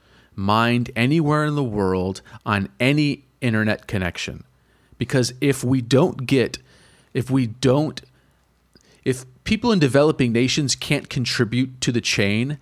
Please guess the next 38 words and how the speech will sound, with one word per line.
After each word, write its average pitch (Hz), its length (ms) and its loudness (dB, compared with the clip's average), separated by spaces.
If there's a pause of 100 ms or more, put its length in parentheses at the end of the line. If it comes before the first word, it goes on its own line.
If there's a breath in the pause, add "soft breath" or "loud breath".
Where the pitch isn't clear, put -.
(140 soft breath)
they 127 280 0
don't 131 240 2
have 110 180 2
a 104 60 2
say, 110 420 2
they 104 140 0
don't 104 180 -2
have 98 160 0
a 95 60 2
voice. 82 640 -4 (260)
When 117 140 -4
we 113 80 0
deny 117 460 2
them 101 260 0
that, 90 340 -2 (500 soft breath)
we're 113 160 -2
asking 135 380 0
them 117 160 0
to - 100 -6
trust - 460 -2
us. - 320 -4 (220)
And 110 100 -4
the 98 60 0 (100)
whole 180 160 2
purpose 170 400 0
of 104 80 0
a 104 40 -2
trustless 123 460 0
system 107 400 -2
is 92 120 -2
saying 101 420 -2
you 107 160 -2
don't 123 320 0
have 90 220 -6
to 87 80 -8
trust - 360 -6
anybody. - 520 -10 (1200 soft breath)
But 95 140 -4